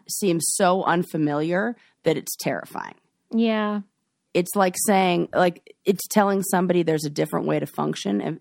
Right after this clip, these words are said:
Speaker 1: and if you've been functioning that way your whole entire life, it's saying you need to give up the thing that has been keeping you going this whole entire time, and that is terrifying for people.
Speaker 2: Ah, that makes sense.
Speaker 1: Mm-hmm.
Speaker 2: Yeah.
Speaker 1: You have
Speaker 2: Well
Speaker 1: to trust something totally new,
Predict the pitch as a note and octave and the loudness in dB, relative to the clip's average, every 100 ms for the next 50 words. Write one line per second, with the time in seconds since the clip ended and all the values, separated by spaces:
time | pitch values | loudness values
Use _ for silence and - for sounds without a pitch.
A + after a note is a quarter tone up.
0 | - D#3 D3+ D#3 D#3 E3 D#3 D3+ D3 - | -4 -4 -4 -8 -6 -6 -6 -8 -8 -6
1 | D#3 D#3+ E3+ _ _ _ C3 D3 D3+ - | -6 -6 -10 _ _ _ -6 -4 -2 -2
2 | D3+ D3+ D3 C#3 C#3 C#3+ C#3+ C#3+ C3 C3 | -4 -2 -4 -8 -10 -10 -8 -10 -8 -8
3 | F3 - _ _ _ _ _ _ _ - | -8 -12 _ _ _ _ _ _ _ -10
4 | D#3+ - D3+ D3 D3 D#3 D3+ C3+ D3 D3 | -8 -6 -4 -4 -2 -4 -4 -4 -2 0
5 | D#3 D#3 C3+ - - D3 D3 C#3 C#3 C3 | 0 -2 -10 -8 -6 -4 -4 -4 -8 -8
6 | - - C3+ C3+ - C3+ C3+ C3+ C3+ C3+ | -12 -8 -6 -6 -4 -4 -2 -4 -4 -6
7 | C#3+ C#3+ C3+ C#3 - C3 - D#3 - - | -6 -4 -6 -10 -10 -12 -10 -12 -14 -12
8 | C#3 - - C3+ C3+ C3+ - - - - | -10 -10 -10 -10 -8 -8 -12 -16 -16 -14
9 | - - - - - _ - A3+ G#3+ G#3+ | -18 -18 -20 -20 -20 _ -10 -4 -2 0
10 | G#3 G3 F#3 F3+ _ G3+ - G3 - F#3 | -2 -4 -10 -14 _ -14 -10 -10 -10 -12
11 | F3+ - - _ _ _ _ _ _ _ | -12 -16 -20 _ _ _ _ _ _ _
12 | _ G#3 G3+ F#3 F#3 - _ _ _ - | _ -6 -4 -4 -8 -14 _ _ _ -4
13 | C#4 C4 - F3 E3 - - D3+ D3 - | -2 -4 -2 0 0 -4 -8 -6 -6 -4
14 | D3 C#3+ D3 A#3 C4 C#4 | -4 -2 -2 0 0 -2